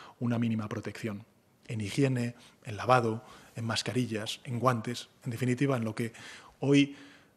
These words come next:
desgraciadamente, como consecuencia de esta pandemia, se ha convertido en algo común, cotidiano y que tenemos que garantizar para el futuro. También, además de todo lo que tiene que ver con la sanidad, la digitalización, la educación,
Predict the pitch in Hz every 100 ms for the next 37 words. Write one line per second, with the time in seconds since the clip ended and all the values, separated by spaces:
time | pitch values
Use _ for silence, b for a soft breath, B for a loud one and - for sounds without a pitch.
0 | _ 120 113 113 156 147 143 135 127 120
1 | 117 113 123 123 135 127 131 123 123 120
2 | 135 135 117 110 - _ - 120 113 160
3 | 120 117 120 - 110 139 135 123 113 110
4 | 117 131 - B B B B 110 - 113
5 | 104 - - 123 135 - 110 107 107 104
6 | 117 - - b b - 117 104 107 117
7 | 117 123 _ B B B B B - 123
8 | 143 214 120 117 - 139 123 147 156 127
9 | - 147 151 143 135 127 147 131 131 135
10 | 135 123 127 113 127 131 123 120 120 120
11 | 123 120 113 135 131 127 120 123 113 127
12 | 123 120